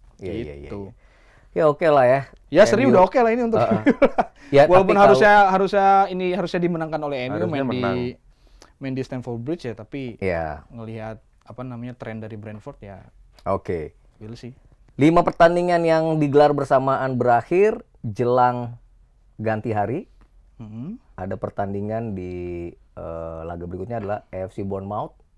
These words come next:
Speaker 1: menjamu
Speaker 2: Arsenal.
Speaker 1: Arsenal. Gue keluhan keluh nih.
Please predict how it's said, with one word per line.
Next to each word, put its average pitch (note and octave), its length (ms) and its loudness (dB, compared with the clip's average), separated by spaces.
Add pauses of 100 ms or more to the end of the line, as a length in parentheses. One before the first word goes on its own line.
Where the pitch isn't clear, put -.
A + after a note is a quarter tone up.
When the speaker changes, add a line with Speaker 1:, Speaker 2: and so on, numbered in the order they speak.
(140)
Speaker 1:
menjamu G2+ 680 -10
Speaker 2:
Arsenal. B2+ 420 -12
Speaker 1:
Arsenal. D2+ 240 -16 (400)
Gue G#2 160 -6 (240)
keluhan G2 340 -8
keluh G#2+ 280 -8
nih. D2 140 -20